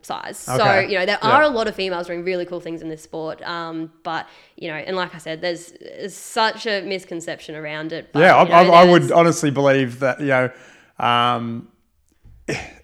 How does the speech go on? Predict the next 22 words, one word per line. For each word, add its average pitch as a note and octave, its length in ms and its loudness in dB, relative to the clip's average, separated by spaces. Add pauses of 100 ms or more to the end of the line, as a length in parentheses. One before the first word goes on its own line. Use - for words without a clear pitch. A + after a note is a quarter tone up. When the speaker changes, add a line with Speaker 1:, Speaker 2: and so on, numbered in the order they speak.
(540)
Speaker 2:
I, E3 340 2
I E3 40 4
made D#3 220 4
the D3+ 60 2
link C3+ 200 -4
with C3 100 -4
horse C#3+ 340 -4
racing, A#2 600 -8
Speaker 1:
Yep. E3+ 160 -10
Speaker 2:
that C3 140 0
female D#3+ 380 6
jockeys C3 340 0
do C3 220 -2
equally C3+ 320 -2
as A#2 100 -6
well A#2+ 200 -2
as A2+ 100 -10
male A2+ 260 -4
jockeys, G#2 400 -8
because A#2 640 -6
Speaker 1:
Yep. A#2 80 -20 (380)
Speaker 2:
it - 160 -14